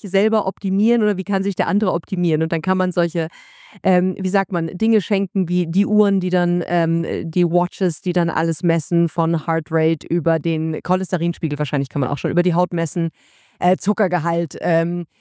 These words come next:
dann gibt's die Matratzen, das fand ich sehr lustig, hast du wahrscheinlich gelesen, oder? Dass die, dass es gab so Matratzen vor ein paar Wochen, als dann Google irgendwie, oder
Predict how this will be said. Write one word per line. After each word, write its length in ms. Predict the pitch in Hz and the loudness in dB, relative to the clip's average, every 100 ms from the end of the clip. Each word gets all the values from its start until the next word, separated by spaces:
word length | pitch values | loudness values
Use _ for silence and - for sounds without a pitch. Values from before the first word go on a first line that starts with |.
| _ - | _ -2
dann 120 | 190 | 0
gibt's 180 | 190 - | 0 0
die 80 | 214 | 0
Matratzen, 580 | 196 - 190 202 - 254 | 0 0 -2 -2 -2 -4
das 140 | 214 | -2
fand 160 | 202 190 | -2 -2
ich 80 | |
sehr 140 | 196 190 | 0 2
lustig, 240 | 214 - | 0 0
hast 120 | 202 | -2
du 40 | 202 | -2
wahrscheinlich 280 | 190 185 - | 0 0 0
gelesen, 380 | 185 202 175 | 2 2 2
oder? 160 | 180 233 | 0 0
Dass 160 | 240 - | 0 -2
die, 140 | 180 | -2
dass 160 | 190 190 | -2 -4
es 100 | - | -2
gab 200 | 190 - | -2 -2
so 100 | 185 | -4
Matratzen 500 | 190 - 196 - 226 | -2 -2 -4 -4 -2
vor 120 | 208 | -2
ein 80 | 208 | 0
paar 200 | 190 190 | -2 -2
Wochen, 260 | 208 214 | -2 -2
als 180 | 160 190 | -2 -2
dann 180 | 190 170 | -2 0
Google 320 | 214 226 226 | 0 2 2
irgendwie, 500 | 202 202 196 196 185 | 2 0 0 0 0
oder 200 | 180 | 2